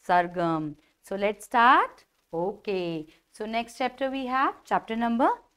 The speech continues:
eleven. One one? Eleven, very good. The name of the poem is सूरज गोल, चंदा गोल. हमारी कविता का क्या शीर्षक है आज का? सूरज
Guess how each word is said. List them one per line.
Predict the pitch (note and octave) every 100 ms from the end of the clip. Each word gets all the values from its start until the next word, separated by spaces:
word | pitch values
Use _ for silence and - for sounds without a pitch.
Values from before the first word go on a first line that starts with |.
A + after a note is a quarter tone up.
| -
eleven. | E3 D#3+ F3 F#3+ F#3+ F#3+ F#3 E3+
One | E3+ F#3 G3
one? | A3+ D4+ A#4+ B4+ _ _ _ _ -
Eleven, | F3+ F#3+ G#3 G#3+ G#3+ G3 D#3
very | D#3 E3 G3 G#3+ G#3
good. | F3+ F#3 F3 E3+ D#3+ D3+ _ _ _ _
The | F#3+
name | G#3 A#3+
of | B3 B3
the | B3+
poem | C4 C4+ C4+ C4+
is | D#4+ B4 - _ _ -
सूरज | A#3 A3+ B3 B3+ G#3+
गोल, | C4+ E4+ C#5 - _ _ -
चंदा | E3+ F3 G3+ G#3 G3
गोल. | G3+ F#3 E3 D3+ _ _ _ -
हमारी | F#3 F#3+ G#3+ A3+
कविता | A3+ A#3 A#3+
का | A#3+
क्या | B3 B3
शीर्षक | B3 A#3 B3+ C4+
है | C4
आज | B3 -
का? | C#4+ D#4+ G#4 - _ _ _ _
सूरज | - G#3+ A#3+ C4